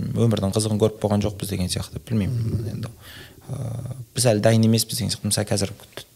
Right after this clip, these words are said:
Speaker 1: түрлі елдерде отбасы болуға түрлі бір амал тәсілдермен дайындалады ғой.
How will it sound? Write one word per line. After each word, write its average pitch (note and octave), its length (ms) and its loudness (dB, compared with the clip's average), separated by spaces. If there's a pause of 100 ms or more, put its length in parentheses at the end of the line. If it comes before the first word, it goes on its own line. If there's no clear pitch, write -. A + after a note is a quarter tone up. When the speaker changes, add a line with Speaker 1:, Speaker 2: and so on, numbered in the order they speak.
Speaker 1:
түрлі A#2+ 240 2 (120)
елдерде G#2 420 2 (420)
отбасы A2 460 2
болуға G2+ 420 2
түрлі A2+ 320 2
бір F#2+ 160 0
амал G#2 280 4
тәсілдермен G2 520 0
дайындалады F#2+ 440 0
ғой. F2+ 40 -6